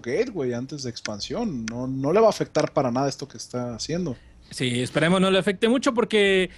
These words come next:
Speaker 2: este, fíjate, para esto es para lo que se hace, eh, el portal primero.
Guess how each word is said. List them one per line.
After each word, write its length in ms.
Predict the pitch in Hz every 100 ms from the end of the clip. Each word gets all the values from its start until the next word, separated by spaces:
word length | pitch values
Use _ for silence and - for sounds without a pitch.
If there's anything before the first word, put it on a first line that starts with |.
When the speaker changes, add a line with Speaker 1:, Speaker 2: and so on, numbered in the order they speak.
| - -
Speaker 2:
este, 540 | 277 - 311 330 247
fíjate, 340 | - 233 190 185
para 420 | - 196 196 196
esto 460 | 269 - - 170 151
es 160 | 190
para 200 | - 208
lo 140 | 165 147
que 100 | 143
se 160 | -
hace, 360 | 175 175 196 262 - - _ - _
eh, 520 | 151 151 143 139 131 131
el 120 | 139
portal 360 | 151 151 190 190
primero. 440 | 190 165 127 113